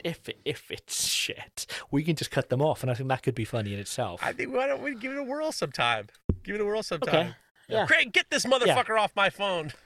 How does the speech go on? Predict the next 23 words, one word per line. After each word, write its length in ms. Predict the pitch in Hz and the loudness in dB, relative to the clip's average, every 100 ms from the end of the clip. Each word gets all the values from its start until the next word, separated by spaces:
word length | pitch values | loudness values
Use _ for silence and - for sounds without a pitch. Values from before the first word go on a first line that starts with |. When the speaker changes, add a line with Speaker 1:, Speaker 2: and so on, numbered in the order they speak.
| _ - _ | _ -20 _
Speaker 2:
You 60 | 139 | -4
know? 260 | 143 170 - - - | -2 -2 -6 -6 4
Speaker 1:
Exactly. 520 | 190 175 170 196 175 170 | 6 6 4 2 -2 -4
Speaker 2:
<laughs> 80 | |
Speaker 1:
Yeah. 240 | 147 117 104 | -2 0 0
And 160 | 175 220 | 0 4
I 140 | 208 | 4
think 160 | 202 220 | 4 2
it 80 | - | 4
could 120 | 190 | 6
be 100 | 160 | 4
funny, 300 | - 156 127 | 4 4 4
and 160 | 127 135 | 2 0
I, 100 | 139 - - | -2 -8 -6
there's 160 | 135 120 | -2 2
no 180 | 147 135 | 2 4
doubt 340 | 104 95 - | 0 -2 -6
some 260 | - 120 113 | -4 -2 -2
people 240 | 107 101 | -6 -4
who 100 | 104 | -4
are 40 | 95 | -4
listening 360 | 90 - 95 | -4 -6 -4
will 300 | 101 101 98 | 0 0 -2